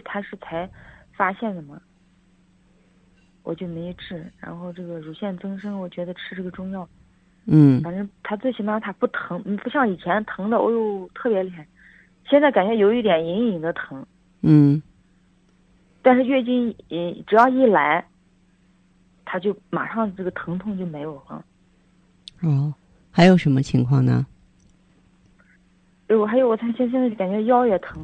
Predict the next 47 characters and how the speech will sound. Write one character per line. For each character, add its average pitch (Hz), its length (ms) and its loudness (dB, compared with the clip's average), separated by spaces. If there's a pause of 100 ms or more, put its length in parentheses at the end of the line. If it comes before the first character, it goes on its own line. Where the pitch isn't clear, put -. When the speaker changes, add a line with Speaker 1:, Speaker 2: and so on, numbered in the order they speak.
(120)
Speaker 1:
好 - 160 -12
像 220 200 -4 (440)
咱 240 120 4
每 196 140 2
天 240 180 -2
都 254 60 0
感 196 180 -2
觉 202 140 -4 (140)
一， 220 160 -6 (100)
特 - 140 -4
别 233 100 0
是 214 140 -6
早 170 160 2
晨 214 240 -6
起 - 160 -12
床 175 200 -10
的 202 60 -6
时 190 80 -8
候， 175 180 -6 (1200)
嗯， 175 520 -8
那 196 140 -2
个 185 160 -2 (480)
两 165 240 4
个 196 120 -2
腿 190 200 -4
下 294 300 2
身 220 200 -4
咋 202 140 0
感 175 140 -2
觉 170 80 -6
到 220 180 -2
沉 175 320 -8
重 349 220 -4
的 202 80 0
很。 147 200 -16 (420)
Speaker 2:
哦。 139 420 4 (1080)
Speaker 1:
然 214 160 2
后 254 80 4
头 247 400 -2
也， 226 140 4
人 190 340 0
头 - 220 -4
脑 226 160 2
也 175 100 0
不 160 120 -12
清 214 320 -8
醒。 - 200 -16